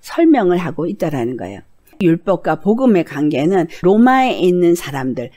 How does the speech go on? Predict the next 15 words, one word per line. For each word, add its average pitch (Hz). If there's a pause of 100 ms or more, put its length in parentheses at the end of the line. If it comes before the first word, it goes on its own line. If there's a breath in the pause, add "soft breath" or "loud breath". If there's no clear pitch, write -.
그러니까 196
이방인 233
그리스도인들, 165 (180 loud breath)
이방인 214
그리스도인들에게 170 (240 loud breath)
율법주의자들이 254
갈라디아서에도 190
같은 -
얘기를 180
했었던 175
거지만 190 (300 loud breath)
할례를 359
해야 175
되고 143 (200 loud breath)
율법의 196